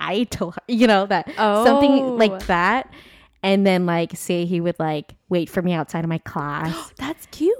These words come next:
Speaker 1: and then walk me to my other
Speaker 2: Oh,
Speaker 1: class,
Speaker 2: that
Speaker 1: you
Speaker 2: is
Speaker 1: know.
Speaker 2: so cute.
Speaker 1: But then would tell, like,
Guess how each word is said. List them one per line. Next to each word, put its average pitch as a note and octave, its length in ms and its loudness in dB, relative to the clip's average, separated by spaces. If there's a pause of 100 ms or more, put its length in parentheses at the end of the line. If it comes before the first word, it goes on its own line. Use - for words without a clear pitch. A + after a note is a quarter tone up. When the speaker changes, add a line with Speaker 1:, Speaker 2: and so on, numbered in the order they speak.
Speaker 1:
and G3 180 4
then F3+ 160 0
walk E3+ 300 -2
me F3 160 -4
to - 160 -14
my E3 160 -8
other D3 240 -10
Speaker 2:
Oh, D4+ 100 6
Speaker 1:
class, A4 640 2 (140)
Speaker 2:
that G#3+ 240 -4
Speaker 1:
you F#3 60 -2
Speaker 2:
is F3+ 80 -2
Speaker 1:
know. D#3 180 -6
Speaker 2:
so A3+ 300 -4
cute. F#3+ 420 -12 (840)
Speaker 1:
But G#3 280 0
then A3+ 180 4
would G#3+ 160 2
tell, F#3 280 0
like, F3 300 -4